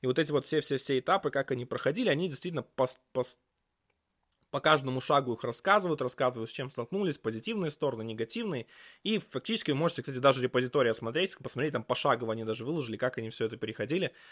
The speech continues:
Достаточно интересно, полезно для тех, кто хочет мигрировать с Compose, о, для тех, кто хочет мигрировать на Compose, э, с X M L View и вообще типа со старой архитектуры, вот как раз на современный подход будет очень полезно, поэтому рекомендую обратить на нее внимание.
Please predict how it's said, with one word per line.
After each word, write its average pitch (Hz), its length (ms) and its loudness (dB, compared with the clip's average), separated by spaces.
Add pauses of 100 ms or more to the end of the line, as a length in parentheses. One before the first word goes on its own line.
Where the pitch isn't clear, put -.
(220)
Достаточно 139 540 2
интересно, 143 440 -2
полезно 143 380 2
для 117 140 2
тех, - 160 -2
кто 127 160 -4
хочет 131 320 -4
мигрировать 123 520 -2
с - 120 -12
Compose, 127 640 -4 (160)
о, 143 320 8 (180)
для 113 120 -6
тех, 143 100 0
кто 143 100 -2
хочет 139 200 0
мигрировать 123 420 -2
на 123 360 4
Compose, 117 680 0 (440)
э, 110 240 4
с 117 400 0
X - 220 -6
M 131 140 0
L 120 140 2
View 135 160 -4
и - 20 0
вообще 123 240 2
типа - 200 -10
со - 140 -10
старой 113 280 0
архитектуры, 123 420 -2
вот 110 120 0
как 120 100 -4
раз 131 160 -2
на 113 60 -8
современный 113 440 -6
подход 117 300 -2
будет 117 300 -6
очень 135 300 -2
полезно, 135 320 0
поэтому 110 300 -2
рекомендую 120 500 -2
обратить 113 340 -4
на 110 60 -10
нее 107 180 -6
внимание. 98 460 -10